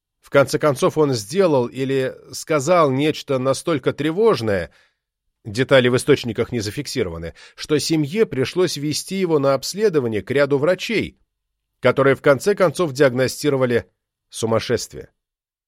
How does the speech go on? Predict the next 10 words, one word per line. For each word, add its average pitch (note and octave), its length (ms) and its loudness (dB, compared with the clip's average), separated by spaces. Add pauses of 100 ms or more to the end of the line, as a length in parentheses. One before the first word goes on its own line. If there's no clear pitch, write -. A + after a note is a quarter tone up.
(720)
Карбоне D3 440 4
стал D#3 280 2
одержим D3 500 0
мыслью, C#3+ 440 -4
что - 180 -8
его B2 360 0
обязательно A2+ 840 0
вернут A#2+ 380 0
в - 60 -14
Синг-Синг, B2+ 720 -6